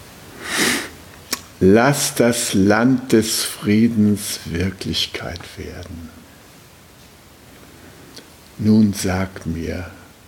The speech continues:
gibt es jemanden, der Hand in Hand mit dem Buddha geht,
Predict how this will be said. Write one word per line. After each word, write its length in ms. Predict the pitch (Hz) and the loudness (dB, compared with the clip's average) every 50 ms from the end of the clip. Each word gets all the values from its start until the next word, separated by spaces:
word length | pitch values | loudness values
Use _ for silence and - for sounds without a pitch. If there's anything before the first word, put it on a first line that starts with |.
| - - - - _ - - - - - - - - - - - - - - _ _ - - - - | -20 -20 -20 -20 _ -20 -20 -20 -20 -20 -20 -20 -20 -20 -20 -20 -20 -20 -20 _ _ -20 -20 -8 -2
gibt 340 | 117 117 120 - - - | 2 2 2 2 0 -2
es 280 | 117 110 - - - - | 0 0 0 -2 -4 -4
jemanden, 800 | - 90 98 107 113 113 117 113 - - 117 110 110 107 101 - | -2 2 4 4 6 4 4 2 0 0 2 4 4 4 2 2
der 500 | - 95 90 92 92 87 - - - - | 0 0 2 0 0 -2 -6 -6 -4 0
Hand 400 | 110 113 123 123 123 123 - - - | 2 4 4 4 4 2 -2 -6 -4
in 360 | 110 101 104 101 87 - - | -2 0 0 0 -2 -4 -4
Hand 420 | 98 98 110 117 117 - - - | -2 0 0 0 0 -4 -6 -4
mit 220 | 101 98 101 92 - | -2 -2 -2 0 -2
dem 240 | 101 98 95 92 - | -2 -2 -2 -2 -4
Buddha 400 | 87 98 101 110 110 104 104 98 | -4 -4 -4 -4 -4 -4 -4 -6
geht, 680 | 95 - - 95 92 92 101 110 120 117 - - - | -8 -10 -8 -6 -6 -4 -4 -6 -8 -8 -10 -14 -16